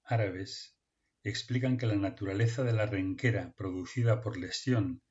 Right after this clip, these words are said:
en el tendón femoral de la articulación del muslo obliga a una persona a andar sobre la punta de los dedos. Esta dislocación de la cadera es común entre los luchadores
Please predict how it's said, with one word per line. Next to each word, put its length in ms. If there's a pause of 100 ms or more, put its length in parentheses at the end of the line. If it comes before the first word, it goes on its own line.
(340)
en 120
el 160
tendón 520
femoral 680 (200)
de 140
la 100
articulación 680
del 240
muslo 600 (380)
obliga 540
a 100
una 220
persona 720
a 140
andar 240
sobre 240
la 160
punta 340
de 80
los 140
dedos. 580 (760)
Esta 260
dislocación 760
de 120
la 100
cadera 560 (300)
es 160
común 340
entre 240
los 160
luchadores 840